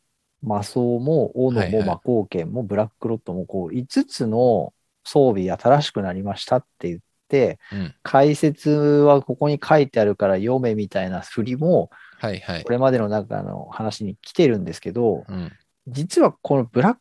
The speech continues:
Speaker 1: クロットだけなんですよね。このタイミングで解説されてるのって。
Speaker 2: あー、確かに。
Speaker 1: 他のもの、あの、武器って、あの、後々になってから解説されるじゃないですか。
Speaker 2: うん、確かに確かに。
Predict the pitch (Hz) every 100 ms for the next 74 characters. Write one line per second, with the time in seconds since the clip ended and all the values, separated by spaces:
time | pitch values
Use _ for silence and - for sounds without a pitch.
0 | - 294 320 - 254 233 - 240 - -
1 | - - 156 - _ - 151 165 165 170
2 | 165 160 151 151 147 - 135 147 147 135
3 | - 131 127 117 95 - - 101 110 110
4 | 107 - 127 - 87 69 - _ _ _
5 | _ _ _ _ _ _ _ _ _ _
6 | _ _ _ - 156 233 247 254 247 247
7 | - _ _ _ - 214 208 202 175 196
8 | 196 - _ - 107 98 78 - _ -
9 | 101 98 92 - _ - 131 165 226 226
10 | - 233 220 226 - 107 92 90 - 104
11 | 104 98 113 107 92 80 71 - - -
12 | 123 107 123 - - 76 85 - - -